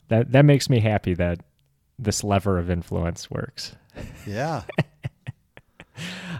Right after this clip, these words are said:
Speaker 2: Uh,
Speaker 1: Um,
Speaker 2: y-, wh-, wh-, which lever are you ta-, you mean the
Speaker 1: The scarcity.
Speaker 2: The scarcity,
Speaker 1: Yeah.
Speaker 2: okay, yeah.
Speaker 1: Wow, that's really cool. A-, f-, and for those, sorry, uh, let me give a quick intro,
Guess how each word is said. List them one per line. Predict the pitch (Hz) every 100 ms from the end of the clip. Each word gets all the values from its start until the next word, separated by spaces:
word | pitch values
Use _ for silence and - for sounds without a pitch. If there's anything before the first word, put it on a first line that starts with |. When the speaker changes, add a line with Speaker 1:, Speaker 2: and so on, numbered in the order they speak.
| -
Speaker 2:
Uh, | - 113
Speaker 1:
Um, | 104 98 147
Speaker 2:
y-, | 165
wh-, | -
wh-, | 143 143 - 120
which | 127 127
lever | 120 107 104 98 87
are | 95
you | 104
ta-, | 95 107
you | 110 101
mean | 101 90
the | 90 87 - - _
Speaker 1:
The | 104
scarcity. | - 127 143 113 82 90 113
Speaker 2:
The |
scarcity, | 113 - 120 110 107 90 92
Speaker 1:
Yeah. | 107 117
Speaker 2:
okay, | 95 87 -
yeah. | 101 90 80 - _ _ _ _ _ _
Speaker 1:
Wow, | - 98
that's | 85 101 -
really | 92 87
cool. | - 95 87 90 - _ _ _ _ _ _ -
A-, | 170 -
f-, | 151 -
and | 151 139 127 -
for | -
those, | 131 131 127 120 - - - -
sorry, | - 101 92 95
uh, | 101 -
let | 117
me | 110
give | 92
a | 90
quick | - 87 -
intro, | 85 - 87